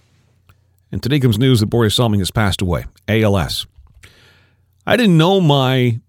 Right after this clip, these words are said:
paternal grandfather very well. I spent a week in Winnipeg getting to know him a little bit.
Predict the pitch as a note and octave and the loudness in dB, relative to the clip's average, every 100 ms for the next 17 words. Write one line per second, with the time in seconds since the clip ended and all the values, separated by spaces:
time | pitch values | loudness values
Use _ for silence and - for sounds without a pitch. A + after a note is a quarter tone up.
0 | _ - - D3 C#3 G#2+ C3+ C#3 - C3 | _ -6 -2 0 0 0 0 -2 0 0
1 | C3+ C3+ A#2+ - _ _ _ G#2 A#2 C3+ | 2 0 -2 -6 _ _ _ -2 2 2
2 | A#2+ A#2+ C#3 G2+ - A#2+ A#2 - G2 E2+ | 2 2 2 0 -2 -2 -2 -2 -4 -2
3 | F2+ F3 D#3 - C3 B2+ B2 C#3 C3 C#3+ | -2 -4 -6 -8 -2 0 2 2 2 2
4 | A#2 A#2+ A#2+ A2 A2 C3 C#3 C3+ C#3 C#3+ | 2 2 2 2 2 2 2 2 2 0
5 | F#3+ | -2